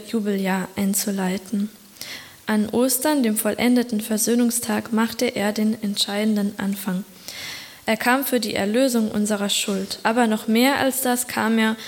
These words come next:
um sein Königreich der Gerechtigkeit und des Friedens für seine gesamte Schöpfung, Menschen, Tiere, Pflanzen, für alle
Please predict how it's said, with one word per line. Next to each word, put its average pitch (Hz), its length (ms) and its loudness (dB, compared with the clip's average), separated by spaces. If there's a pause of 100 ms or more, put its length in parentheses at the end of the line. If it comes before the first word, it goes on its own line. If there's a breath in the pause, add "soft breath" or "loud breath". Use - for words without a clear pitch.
(220 loud breath)
um 254 220 4
sein 220 280 2
Königreich 226 880 -2
der 208 140 -2
Gerechtigkeit 220 1000 -4 (300 loud breath)
und 214 100 0
des 196 200 0
Friedens 254 560 -2 (220 loud breath)
für 226 200 -4
seine 233 340 2
gesamte 233 540 -2
Schöpfung, 185 600 -4 (320)
Menschen, 220 680 0 (100)
Tiere, 220 400 0
Pflanzen, 202 640 -2 (460 loud breath)
für 220 440 -2
alle 208 400 0